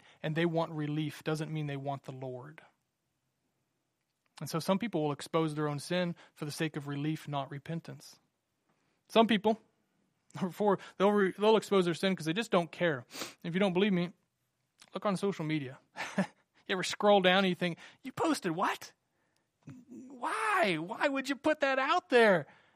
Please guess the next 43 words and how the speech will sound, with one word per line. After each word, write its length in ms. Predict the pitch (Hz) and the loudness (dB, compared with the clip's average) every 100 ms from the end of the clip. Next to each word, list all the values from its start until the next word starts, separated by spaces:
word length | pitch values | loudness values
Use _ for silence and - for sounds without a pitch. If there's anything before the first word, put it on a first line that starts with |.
| - | -4
And 80 | 220 | 2
some 80 | |
people, 200 | 277 254 | 2 4
they're 100 | 220 | 4
just, 220 | 233 233 196 214 | 2 0 -6 -12
they're 120 | 220 | -10
just 180 | 262 196 | -8 -4
blatantly 640 | 160 160 269 254 196 190 | 2 4 4 4 0 2
like, 260 | 185 160 151 _ _ _ _ - - _ _ _ _ _ _ _ _ _ _ - | 2 0 -4 _ _ _ _ -20 -20 _ _ _ _ _ _ _ _ _ _ -8
"I'll 100 | 175 | -8
post, 380 | 208 180 220 220 | 0 0 0 0
repost, 400 | 170 190 220 208 | -2 0 0 0
whatever," 440 | 196 202 240 226 208 | -2 0 2 2 2
and 320 | 185 185 196 | 2 0 0
you 100 | 185 | -2
just 200 | 180 - | -4 -6
see 160 | 208 185 - _ | -6 -6 -12 _
the 80 | 175 | -2
nastiness 560 | 202 247 - 214 185 | 0 0 0 0 0
in 80 | 185 | -2
it, 40 | 175 | -4
and 80 | |
you're 80 | 170 | -4
like, 140 | 160 170 | -6 -4
"Man, 420 | 214 220 139 - _ _ _ _ _ _ _ _ _ _ _ - | 0 0 0 -8 _ _ _ _ _ _ _ _ _ _ _ -4
we 80 | 185 | 0
live 80 | 208 | 2
in 80 | |
a 40 | 196 | 2
culture 300 | 226 233 196 | 0 -2 -2
that 220 | 165 160 196 _ _ | -2 -4 -10 _ _
do-, 200 | 170 202 - | -12 -12 -12
doesn't 200 | - 233 | -10 -10
care 440 | 190 202 214 139 - _ _ _ | -10 -10 -8 -10 -14 _ _ _
about 320 | 165 170 180 | -10 -8 -10
sin." 360 | - 220 233 156 _ _ _ _ - | -10 -10 -10 -12 _ _ _ _ -6
Sometimes 300 | 180 208 185 | 0 2 4
we 100 | 185 | 2
exalt 560 | 151 160 220 294 - _ _ _ | 2 4 4 2 -6 _ _ _
some 200 | - 156 | -8 -6
of 60 | 135 | -8
the 60 | |
sin. 360 | - 151 131 | -10 -10 -10